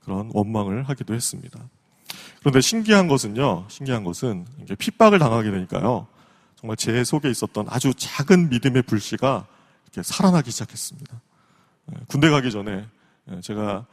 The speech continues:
목회자 자녀거든요. 저희 아버님이 목사님이셔서 교회에서 살다시피 했는데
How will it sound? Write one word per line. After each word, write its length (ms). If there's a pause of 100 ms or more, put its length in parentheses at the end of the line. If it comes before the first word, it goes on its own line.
(260)
목회자 400
자녀거든요. 640
저희 160
아버님이 280
목사님이셔서 720
교회에서 380
살다시피 520
했는데 480